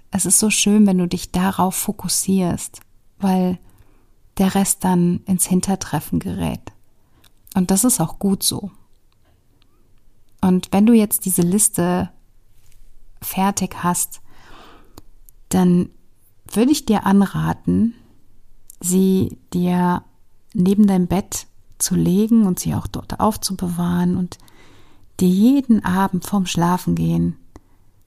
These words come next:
einfach nochmal durchzulesen, was du dir aufgeschrieben hast, was du an dir liebst,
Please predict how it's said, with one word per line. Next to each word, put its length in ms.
einfach 240
nochmal 300
durchzulesen, 800
was 140
du 120
dir 240
aufgeschrieben 760
hast, 360
was 200
du 100
an 160
dir 120
liebst, 640